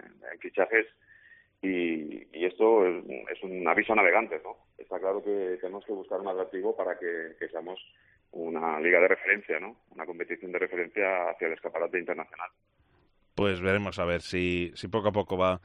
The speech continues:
Speaker 2: va cambiando esa situación. Eh, Juanjo, un año más, eh, un placer escucharte y, y con ganas de, de repasar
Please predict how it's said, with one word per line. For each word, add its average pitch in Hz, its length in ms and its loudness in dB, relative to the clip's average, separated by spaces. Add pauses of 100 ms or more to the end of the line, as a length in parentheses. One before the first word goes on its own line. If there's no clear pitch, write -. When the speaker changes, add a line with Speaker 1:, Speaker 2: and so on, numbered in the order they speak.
(680)
Speaker 2:
va 113 80 10
cambiando 113 420 2
esa 107 160 -2
situación. 98 580 0
Eh, 95 460 0
Juanjo, 120 420 2
un 101 200 0
año 123 200 2
más, 95 340 -2
eh, 95 480 2
un 101 120 -6
placer 110 340 2
escucharte 113 680 2
y, 92 500 0
y 90 280 -14 (100)
con 98 200 0
ganas 110 260 8
de, 104 300 4
de 95 120 2
repasar 101 500 4